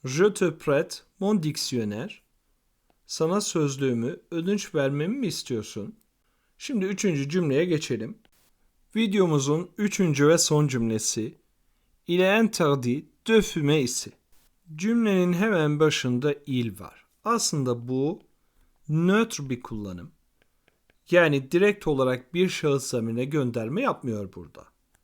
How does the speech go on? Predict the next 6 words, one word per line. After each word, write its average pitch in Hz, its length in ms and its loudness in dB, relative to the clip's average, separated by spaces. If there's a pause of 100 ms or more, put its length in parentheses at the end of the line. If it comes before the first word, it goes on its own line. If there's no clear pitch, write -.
Şöyle 117 340 -2
düşünün. 113 480 -6 (720)
Il, 147 340 0 (180)
el 131 280 -2
gibi 117 600 -4 (520)
o 160 260 2